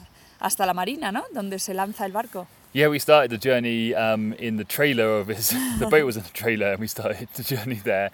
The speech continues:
Speaker 2: And then he put it in the water and we, we headed off
Speaker 1: Sí.
Speaker 2: across the lake.
Speaker 1: Jo.
Speaker 2: Um,
Speaker 1: Y la verdad que superguay. Pasamos, el, el recorrido no era muy largo en barco. Era duran-, tardamos quince minutos o veinte.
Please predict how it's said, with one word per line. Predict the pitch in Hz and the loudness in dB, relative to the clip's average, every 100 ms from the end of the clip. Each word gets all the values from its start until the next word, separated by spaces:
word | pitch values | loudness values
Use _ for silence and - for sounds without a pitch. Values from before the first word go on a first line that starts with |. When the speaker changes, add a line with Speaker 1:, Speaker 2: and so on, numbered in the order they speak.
| - - | -6 0
Speaker 2:
And | 120 | 2
then | 123 | 2
he | 117 | 0
put | 120 | -2
it | 107 | -2
in | |
the | 104 | -4
water | 104 98 110 | -6 -6 -8
and | 95 | -8
we, | 95 92 - | -10 -14 -12
we | 107 | -10
headed | 98 87 | -10 -8
off | 90 | -8
Speaker 1:
Sí. | 98 | -8
Speaker 2:
across | 92 90 | -12 -12
the | 95 | -14
lake. | 90 90 - | -16 -16 -10
Speaker 1:
Jo. | 107 - _ _ | -8 -8 _ _
Speaker 2:
Um, | - 92 92 92 92 185 | -12 -10 -8 -8 -8 -6
Speaker 1:
Y | |
la | 185 | -4
verdad | 180 190 | -4 -6
que | 349 | -6
superguay. | 269 185 185 190 180 | -8 -8 -2 -2 -2
Pasamos, | 180 190 202 208 208 - | -4 -6 -6 -6 -6 -8
el, | - 196 196 196 | -8 -8 -6 -6
el | 196 208 202 202 202 190 | -6 -6 -8 -6 -8 -8
recorrido | 208 208 285 480 | -6 -4 -4 -2
no | |
era | 208 | -2
muy | 196 | 0
largo | 190 185 185 | 0 0 -2
en | 185 | -2
barco. | 180 - 175 - - - - - | -4 -4 -10 -10 -20 -20 -20 -4
Era | 196 214 | 0 0
duran-, | 208 196 190 190 - 175 | 0 -4 -6 -12 -18 -8
tardamos | 180 180 190 - | -4 -4 -6 -8
quince | 202 247 | -10 -8
minutos | 214 233 370 302 | -8 -8 -8 -8
o | |
veinte. | 262 294 | -8 -8